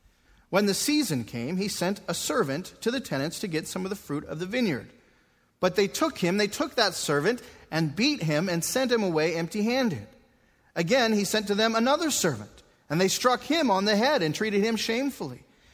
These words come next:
And he sent another, and him they killed. And so with many others, some they beat and some they killed. He," this vineyard owner, "had still one other,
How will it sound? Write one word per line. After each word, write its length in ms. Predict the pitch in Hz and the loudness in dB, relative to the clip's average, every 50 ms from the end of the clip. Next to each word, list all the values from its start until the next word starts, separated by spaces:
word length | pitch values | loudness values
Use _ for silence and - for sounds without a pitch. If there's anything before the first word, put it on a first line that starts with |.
| - - | -6 0
And 120 | 156 165 | 2 2
he 80 | 175 165 | 4 4
sent 320 | - - 196 196 185 - | 4 4 4 4 4 2
another, 440 | 190 180 180 202 233 220 170 120 104 - - - - _ _ _ _ _ _ _ _ _ _ _ _ - | 2 2 2 2 2 2 0 -2 -4 -6 -14 -20 -20 _ _ _ _ _ _ _ _ _ _ _ _ -6
and 120 | 139 139 | -4 -2
him 260 | 147 165 170 170 160 | 0 0 0 0 0
they 100 | 147 143 | -2 -4
killed. 500 | - - 196 185 170 127 107 113 - - _ _ _ _ _ _ _ _ _ _ _ _ _ _ _ _ _ _ _ _ _ _ - | -4 -4 -4 -4 -4 -6 -8 -14 -20 -20 _ _ _ _ _ _ _ _ _ _ _ _ _ _ _ _ _ _ _ _ _ _ -2
And 140 | 156 160 | 0 0
so 260 | - - - 208 214 208 | 2 2 2 2 2 2
with 220 | 196 180 175 165 | 2 0 0 -2
many 240 | 185 196 190 185 180 | -2 -2 -2 0 0
others, 320 | 165 165 156 127 113 110 | 0 0 -2 -2 -4 -4
some 240 | - - 165 170 185 | -4 -2 -2 -2 0
they 140 | 180 180 170 | -2 -2 -2
beat 220 | 143 139 151 151 143 | -2 -2 -2 -2 -2
and 100 | 139 139 | -4 -4
some 220 | - 151 139 135 | -4 -4 -4 -4
they 120 | 135 131 | -6 -8
killed. 420 | 123 - 147 135 120 117 123 - - _ _ _ _ _ _ _ _ _ _ _ _ _ _ | -10 -10 -12 -14 -14 -14 -18 -20 -20 _ _ _ _ _ _ _ _ _ _ _ _ _ _
He," 220 | - 170 160 151 | -2 0 0 0
this 360 | 139 135 127 - - - - - - | 0 -2 -6 -8 -10 -14 -16 -20 -12
vineyard 320 | - 143 151 147 127 117 | -8 -6 -4 -4 -4 -4
owner, 300 | 110 107 104 107 110 117 - _ _ _ _ _ _ _ _ _ _ _ _ | -6 -8 -10 -12 -14 -16 -18 _ _ _ _ _ _ _ _ _ _ _ _
"had 180 | - 131 131 | -6 -6 -6
still 340 | - - - 165 160 151 139 | -6 -6 -4 -2 -2 0 0
one 260 | 131 131 139 143 147 | -2 -2 -4 -4 -4
other, 460 | 151 - 147 127 127 120 110 101 104 | -4 -6 -6 -6 -6 -6 -8 -12 -16